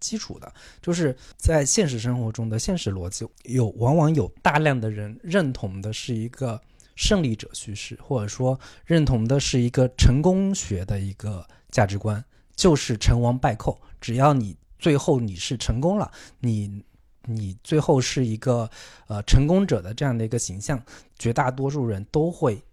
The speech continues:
试图或者说来为你这样的一个成功去背书，为你这样的一个成功去，呃，寻找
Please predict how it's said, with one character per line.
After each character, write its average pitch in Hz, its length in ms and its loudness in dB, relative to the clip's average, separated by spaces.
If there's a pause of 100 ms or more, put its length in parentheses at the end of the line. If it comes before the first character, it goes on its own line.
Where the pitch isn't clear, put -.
(120)
试 - 400 0
图 95 400 -14
或 113 240 -6
者 80 60 -10
说 110 320 -8 (340)
来 113 360 4
为 170 160 4
你 101 220 -2
这 - 120 -2
样 123 120 0
的 104 100 -4
一 101 80 -4
个 120 120 -6
成 110 280 -4
功 135 200 -4
去 135 220 -6
背 123 260 0
书， 143 300 -8 (320)
为 156 140 2
你 98 120 -2
这 131 140 -4
样 123 100 -2
的 110 80 -4
一 113 80 -6
个 117 120 -4
成 113 260 -6
功 127 220 -6
去， 127 440 -6 (340)
呃， 85 380 -12
寻 123 320 -2
找 101 340 0